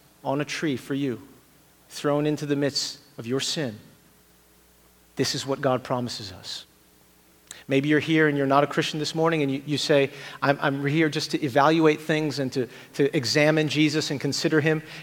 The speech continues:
and, and you've slipped into this thing that so many people slip into. You, you've actually got it backward. Pontius Pilate once thought that as Jesus came before him. He thought that he was the one examining Jesus.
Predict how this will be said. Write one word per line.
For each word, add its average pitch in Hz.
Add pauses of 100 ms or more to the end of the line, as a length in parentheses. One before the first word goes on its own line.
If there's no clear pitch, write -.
and, 139
and 143
you've 151
slipped -
into 165
this 147
thing 160
that 139
so -
many 156
people 156
slip -
into. 147
You, 139
you've 147
actually 156
got 143
it 139
backward. 127 (840)
Pontius 160
Pilate 156
once 139
thought 139
that 135
as 120
Jesus 135
came 131
before 139
him. 127
He 139
thought 147
that 131
he 156
was 147
the 147
one 135
examining 131
Jesus. 131